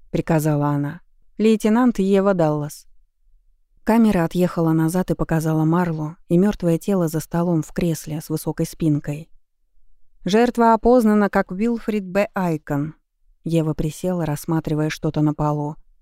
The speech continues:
И тут тело оглушительно чихнуло. «Будь здоров».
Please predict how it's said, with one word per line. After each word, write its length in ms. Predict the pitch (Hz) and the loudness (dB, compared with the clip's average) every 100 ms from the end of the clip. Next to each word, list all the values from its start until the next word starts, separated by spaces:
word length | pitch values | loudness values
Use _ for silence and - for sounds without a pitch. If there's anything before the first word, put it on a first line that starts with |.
| _ _ _ | _ _ _
И 100 | 196 | -2
тут 220 | 196 240 - | 0 0 -2
тело 320 | 202 202 160 | -2 0 0
оглушительно 600 | 151 160 180 165 160 160 | 0 -4 -4 -2 -2 -2
чихнуло. 600 | - 165 156 147 151 - _ _ _ _ _ _ _ _ - | -4 -6 -4 -4 -6 -16 _ _ _ _ _ _ _ _ -4
«Будь 280 | 196 220 202 | 2 4 4
здоров». 560 | 190 196 202 175 - | 2 4 4 2 -4